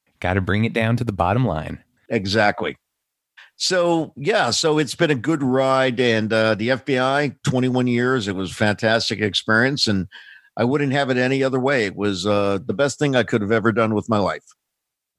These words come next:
Speaker 1: Glad to hear that. So early in your career, you passed up the opportunity to join the F B I's cyber division.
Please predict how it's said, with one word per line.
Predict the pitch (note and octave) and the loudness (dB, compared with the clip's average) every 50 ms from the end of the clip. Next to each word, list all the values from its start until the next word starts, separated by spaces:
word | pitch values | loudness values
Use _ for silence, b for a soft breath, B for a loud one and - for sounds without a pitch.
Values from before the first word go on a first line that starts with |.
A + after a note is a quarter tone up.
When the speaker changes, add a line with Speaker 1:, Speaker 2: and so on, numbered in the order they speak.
| _ _ _ - - | _ _ _ -18 -12
Speaker 1:
Glad | - - D3 D#3 F3 F#3 F#3 | -6 -2 -2 0 0 0 0
to | F3 D#3+ | 0 0
hear | D3 D3+ C#3 | 2 0 0
that. | G#2+ E2+ D#2+ - - _ _ _ _ _ _ _ _ B B B B B | 0 -2 -2 -4 -8 _ _ _ _ _ _ _ _ B B B B B
So | - - E3+ - - | -4 -4 -4 -2 -2
early | F3+ G3 G#3 A3+ A#3+ A3+ | -2 0 0 0 0 0
in | F#3+ | 0
your | F3 E3 D3+ C#3 | 0 0 0 -2
career, | - - C#3 C#3+ C3+ A#2 A2+ | -2 -2 0 0 2 0 0
you | G#2 G#2 A2 B2 A#2+ | 0 0 0 -2 -2
passed | - - - - D#3+ E3+ F#3+ F3 - - | -4 -6 -8 -4 -2 0 0 -2 -2 -2
up | D#3+ D#3 D3 - | -2 -2 -2 -2
the | C#3 C3 | 0 0
opportunity | B2 B2 - - A#2 - - C#3+ C#3 B2+ A2+ A2+ G#2 | 0 0 0 -2 -4 -2 0 0 0 0 0 -2 -4
to | G#2+ - - | -4 -4 -8
join | G2 F#2 - G#2+ A2 A#2 A#2 A2+ | -6 -2 0 0 2 2 2 2
the | G#2+ G#2 | 2 0
F | G#2 G#2 - | 0 -2 -2
B | - G#2 G2+ | -2 0 0
I's | G2 F#2+ F#2+ F#2 - | 0 0 0 -2 -4
cyber | - G2+ G2+ G2 F2+ F2 | -2 -2 -2 0 0 -2
division. | D#2+ D#2+ D2+ D#2 D2 D#2+ E2 - | -2 -2 -4 -6 -8 -8 -10 -14